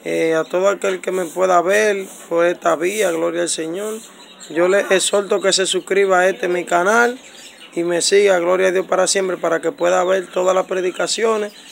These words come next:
que siempre subimos en las calles, gloria al Señor para siempre. Y vamos a estar compartiendo este texto bíblico, gloria a Dios para siempre. Mi alma adora a Dios porque estamos ya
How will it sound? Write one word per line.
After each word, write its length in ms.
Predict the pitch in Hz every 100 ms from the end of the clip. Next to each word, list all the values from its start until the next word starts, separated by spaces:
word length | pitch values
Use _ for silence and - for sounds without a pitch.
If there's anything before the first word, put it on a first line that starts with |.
| - - -
que 100 | -
siempre 460 | 170 190 196 196 208
subimos 680 | - 185 196 196 196 190 190
en 160 | 175
las 140 | 165 -
calles, 440 | 170 160 147 151
gloria 240 | 165 175
al 120 | 180 165
Señor 320 | 165 160 151
para 220 | 156 151
siempre. 400 | - 151 147 143 - - - -
Y 60 | 170
vamos 200 | 196 214
a 20 |
estar 180 | 233 214
compartiendo 960 | 220 214 202 170 202 220 208 196 190
este 320 | 196 196 - 196
texto 480 | - 208 196 185
bíblico, 460 | 180 202 185 175 170
gloria 300 | 165 180 190
a 40 |
Dios 140 | 180 180
para 240 | 180 165
siempre. 760 | - 175 190 175 - 160 147 135 - - - - - -
Mi 160 | 156
alma 220 | 170 185 190
adora 240 | 190 180
a 60 | 165
Dios 240 | 180 180
porque 180 | 170 170
estamos 420 | 143 170 175 190
ya 540 | 185 185 185 175 156